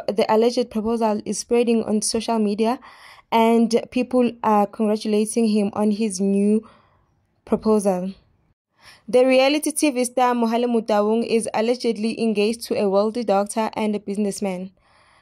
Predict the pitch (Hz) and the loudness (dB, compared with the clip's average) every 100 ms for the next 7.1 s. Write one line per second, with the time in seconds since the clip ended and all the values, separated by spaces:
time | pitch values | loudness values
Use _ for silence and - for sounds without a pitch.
0 | _ 202 233 254 277 277 262 - 240 240 | _ 0 4 4 2 0 0 0 0 -2
1 | 233 233 247 226 202 208 220 208 - _ | -2 -4 0 0 0 -2 -4 -10 -14 _
2 | _ 240 240 233 240 226 214 220 214 202 | _ -2 0 0 0 0 2 2 0 -2
3 | 214 - 240 240 233 - 202 214 220 208 | -6 -4 -2 0 -2 -2 -2 0 -2 -4
4 | 196 196 196 185 202 202 - - _ - | -2 -2 0 -2 -4 -6 -8 -14 _ -2
5 | 233 208 - 220 214 220 - 220 214 - | 0 -2 -4 -8 -8 -10 -8 -6 -6 -8
6 | - 214 214 208 190 202 208 196 175 180 | -6 -2 0 -2 -4 -4 -6 -6 -8 -8